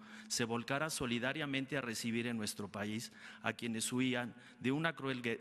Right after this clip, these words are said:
dictadura y con quienes compartía sólidos valores republicanos y democráticos. En palabras del presidente Cárdenas, cito, "Recibir a los exiliados es un cumplimiento de deberes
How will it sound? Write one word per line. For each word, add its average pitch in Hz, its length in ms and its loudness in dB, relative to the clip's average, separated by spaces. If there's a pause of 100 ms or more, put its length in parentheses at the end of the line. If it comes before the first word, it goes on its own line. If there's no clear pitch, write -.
dictadura 120 760 0
y 113 80 0
con 110 180 -4
quienes 117 300 0
compartía 123 580 0
sólidos 135 500 0
valores 113 440 0
republicanos 110 800 -4
y 113 40 -2
democráticos. 101 840 -6 (880)
En 110 160 0
palabras 120 480 0
del 117 160 -2
presidente 110 680 -2
Cárdenas, 113 720 -4 (100)
cito, 113 560 -2 (360)
"Recibir 139 580 2
a 160 80 4
los 151 220 -4
exiliados 127 760 2
es 143 200 2
un 147 180 2
cumplimiento 123 760 2
de 123 120 2
deberes 113 600 0